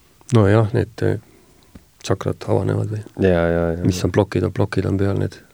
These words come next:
Speaker 1: lähevad ära.
Speaker 2: Aga üks, eh, üks teine lugu, mida sa mulle kunagi rääkisid, eh, see tuligi mul tegelikult esimesena mõttesse.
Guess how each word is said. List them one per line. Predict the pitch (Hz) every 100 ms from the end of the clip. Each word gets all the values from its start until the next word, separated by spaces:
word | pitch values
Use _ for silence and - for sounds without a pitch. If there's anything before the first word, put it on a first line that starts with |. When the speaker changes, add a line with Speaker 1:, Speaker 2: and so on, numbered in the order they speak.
| _ 127
Speaker 1:
lähevad | 101
ära. | 98 98 - _ _ _ _ _ _ _ - - - - - _ _
Speaker 2:
Aga | - 107
üks, | 117 - -
eh, | 107 101 101 104 208 202 202 196 - - - - - - - -
üks | 120 104 - -
teine | 139 156 101 87
lugu, | 90 92
mida | 90 98 92
sa | 90
mulle | 90 87 87
kunagi | 110 90 - 90
rääkisid, | 104 87 - 87 78 - - - - -
eh, | 92 87 90
see | 123 107
tuligi | 107 104 90
mul | 85
tegelikult | 85 90 85 87
esimesena | 107 98 85 82 85 85
mõttesse. | 101 - - - -